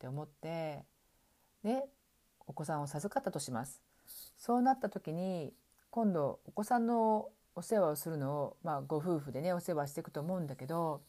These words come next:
で、子供が成長して、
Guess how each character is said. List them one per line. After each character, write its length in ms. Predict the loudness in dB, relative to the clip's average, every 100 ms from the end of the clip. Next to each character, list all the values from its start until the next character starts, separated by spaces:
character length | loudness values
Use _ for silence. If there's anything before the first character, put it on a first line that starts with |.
| -20 -20 _ _ _ -20 -20 -20 -20 -2
で、 180 | 0 0 0
子 120 | 0 2
供 200 | 2 4
が 420 | 4 6 4 -2 _ _ _
成 260 | -2 2 2
長 240 | 2 0
し 80 | 0
て、 560 | 2 4 4 4 0